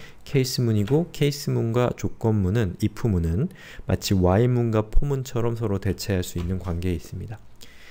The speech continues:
좀 더 일목요연하게 보여줄 수 있다는 장점이 있죠. 자, 그래서 제가 아무튼 여기 있는 요 펑크의 스위치문의 this의 값이, 어, 케이스 오는 뭐죠?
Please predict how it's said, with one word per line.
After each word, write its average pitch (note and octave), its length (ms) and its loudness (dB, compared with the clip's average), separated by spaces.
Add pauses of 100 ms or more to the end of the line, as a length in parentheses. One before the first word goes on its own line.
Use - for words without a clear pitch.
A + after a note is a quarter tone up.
(280)
좀 A2 140 -2
더 A2 80 4
일목요연하게 A2+ 760 6
보여줄 F2 300 0
수 - 140 -6
있다는 D#2+ 300 -2
장점이 E2 400 -4
있죠. - 240 -12 (720)
자, B2+ 120 4
그래서 D#3 280 4
제가 C#3+ 260 4
아무튼 C3+ 480 2 (160)
여기 A#2+ 240 4
있는 B2 320 4
요 G#2 260 4
펑크의 B2 600 0
스위치문의 A2+ 800 2 (200)
this의 A2+ 580 4
값이, F#2 600 -2 (680)
어, E2+ 580 0 (120)
케이스 - 560 0 (300)
오는 - 1200 2
뭐죠? E2+ 380 0